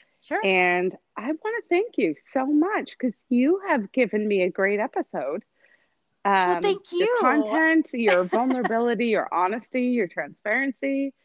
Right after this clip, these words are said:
Speaker 2: Thank you so much for sharing so much about your life and your work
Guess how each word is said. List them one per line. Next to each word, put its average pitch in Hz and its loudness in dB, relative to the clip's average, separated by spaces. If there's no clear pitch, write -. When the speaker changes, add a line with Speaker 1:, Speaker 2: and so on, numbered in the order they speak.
Speaker 2:
Thank 311 2
you 233 2
so 254 -8
much 262 -4
for - -2
sharing 240 -4
so 294 -2
much 269 -2
about 190 -4
your 165 0
life 180 4
and 180 -4
your 147 -2
work 139 -4